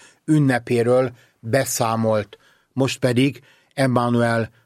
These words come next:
atyával, Emmanuel testvérrel egy beszélgetést közöl a Magyar Kurír oldala, amelyben bemutatja az újonnan fölszentelt papot. A Magyar Kurír nyáron is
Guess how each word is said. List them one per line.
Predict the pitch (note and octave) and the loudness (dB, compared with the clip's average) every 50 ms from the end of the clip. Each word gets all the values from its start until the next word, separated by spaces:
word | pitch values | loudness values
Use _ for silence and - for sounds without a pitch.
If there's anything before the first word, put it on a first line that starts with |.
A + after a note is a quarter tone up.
| _ _ _ | _ _ _
atyával, | - C3 B2+ B2 - C3 B2+ C3 C3+ C3 C3+ C3 | -2 -2 -2 -2 -2 0 0 0 0 0 0 2
Emmanuel | B2+ B2+ B2 A#2+ A#2 A2+ A2+ A2 A2 A2 | 0 0 0 0 0 0 -2 -2 -2 -2
testvérrel | - - C3+ B2 - - - B2 A2+ A#2 B2 C3 C#3 C3 - - - - _ _ _ | 0 -2 -2 -2 -2 -2 -2 0 0 0 0 0 -2 -4 -8 -14 -20 -20 _ _ _
egy | - B2 A2+ A2 | -6 -4 0 2
beszélgetést | A2+ D3+ D3+ - - - C3+ B2 A2+ A2+ A#2 A#2 - A#2+ A#2 A2 - - | 2 2 2 0 -2 -2 0 0 0 -2 -2 -2 -2 -2 -2 -2 -4 -4
közöl | - - C#3+ B2+ - - B2+ A#2+ A#2+ A#2 A#2 - - - _ _ | 0 0 0 0 2 0 0 2 0 0 -4 -8 -16 -20 _ _
a | - A2+ | -4 0
Magyar | A#2+ C#3 C3+ A#2+ B2 A#2+ A#2 A#2 | 0 0 2 2 0 0 -2 -2
Kurír | A#2 - B2 A2 A2+ A#2 A#2 | -2 -2 0 2 2 2 2
oldala, | C#3 C#3 C3 B2+ A#2 A#2+ A#2+ C3 D3 C3 A#2 - - - _ _ _ _ _ | 2 2 2 2 0 0 2 0 0 -2 -4 -10 -20 -20 _ _ _ _ _
amelyben | - C3 B2+ C3 B2+ B2 A#2+ G#2+ B2 A#2+ A#2+ A#2 A#2 - _ _ | -4 -2 0 2 2 2 2 0 0 0 -2 -4 -6 -10 _ _
bemutatja | _ A#2 A2+ B2 D3+ D3 C#3 C3+ C3 - B2+ B2 A#2 A#2+ - - C3 C3+ C3 A#2 - - - _ _ _ | _ -4 0 0 0 0 0 -2 -2 -2 -2 -2 -4 -2 0 0 0 0 -2 -4 -10 -20 -20 _ _ _
az | - C3 A2+ - | -8 -6 -2 2
újonnan | D#3+ D#3+ C#3+ B2+ A#2+ A#2 A#2+ A#2 | 2 4 4 2 2 2 0 0
fölszentelt | A2+ - - C#3 C3+ A#2+ - - C3 A#2 G#2+ - - G#2+ G#2 - | -2 0 0 0 0 2 0 -2 -2 -2 -4 -2 -2 -2 -2 -4
papot. | - - C#3 C3 A#2+ - A#2+ A2 G2+ - - _ _ _ _ _ _ _ - - _ _ | -2 0 0 0 2 0 -2 -2 -2 -6 -12 _ _ _ _ _ _ _ -20 -20 _ _
A | - A#2+ | -4 -2
Magyar | A#2 B2+ B2+ A#2 A#2 A2 - | -2 0 0 0 0 -2 -2
Kurír | - - C3 A#2+ B2 B2 A2+ - - _ _ _ _ - - _ | -2 0 0 2 2 0 -2 -4 -10 _ _ _ _ -20 -10 _
nyáron | - B2+ C3 B2+ B2 A#2+ A#2 A2+ A#2 | -2 0 0 0 0 -2 -2 0 0
is | B2+ C3+ B2+ - - - | 0 0 -2 -2 -6 -8